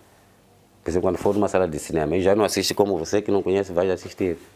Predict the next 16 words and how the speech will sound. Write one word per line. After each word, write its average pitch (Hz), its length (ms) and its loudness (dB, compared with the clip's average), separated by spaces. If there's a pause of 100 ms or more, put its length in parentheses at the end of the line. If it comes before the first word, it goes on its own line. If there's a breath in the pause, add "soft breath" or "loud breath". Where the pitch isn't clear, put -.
(1200 soft breath)
Eu 104 140 4
sei 104 380 4
onde 98 260 2
é - 20 -2
que 95 100 2
eu 101 80 2
devo 87 300 0
incidir 87 380 -2
muito 98 300 2
a 85 40 2
minha 92 140 2
atenção 87 420 0
para 87 100 -2
poder 82 240 0
me 95 80 -2
aperceber 85 600 -4